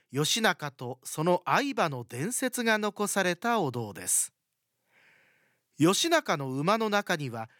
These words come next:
人の言葉が理解できる名馬があったと言われています。木曽川に沿った断崖絶壁に作られた木曽の架け橋と呼ばれる参道を移動していた義仲は、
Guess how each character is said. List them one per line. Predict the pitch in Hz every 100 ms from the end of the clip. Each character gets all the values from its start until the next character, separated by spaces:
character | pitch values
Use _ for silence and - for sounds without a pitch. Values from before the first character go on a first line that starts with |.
| _ _
人 | - - 214
の | 294 302
言 | 294 294 294
葉 | 294
が | 247 180
理 | 151 220
解 | 294 285 208
で | 185
き | 175 196
る | 170 139
名 | 120 165 277
馬 | 240 214
が | 180 170
あ | 190
っ |
た | - 185
と | 175 254
言 | 226 147
わ | 131
れ | 113
て | 117
い | 98
ま | 92
す。 | 95 - - _ _ _ _ _ _ _ _ _ _ _
木 | -
曽 | - 208
川 | 214 214 208
に | 214
沿 | 196 208
っ |
た | - 175 160 - _
断 | - 160 247
崖 | 269 269 254
絶 | 214 247 240
壁 | 240 - 226
に | 226
作 | - - 220
ら | 202
れ | 180
た | 147 123 117 _ _ _
木 | -
曽 | - 302
の | 262 156 120
架 | - -
け | - 269
橋 | 269 240 -
と | 165 117
呼 | 117
ば | 139 165
れ | 160
る | 151
参 | 143 151 165 262
道 | 247 240 226 214
を | 208
移 | 202 196
動 | 208 202
し | 185
て | - 190
い | 185
た | 185 175
義 | 175 -
仲 | 190 160 127
は、 | 104 110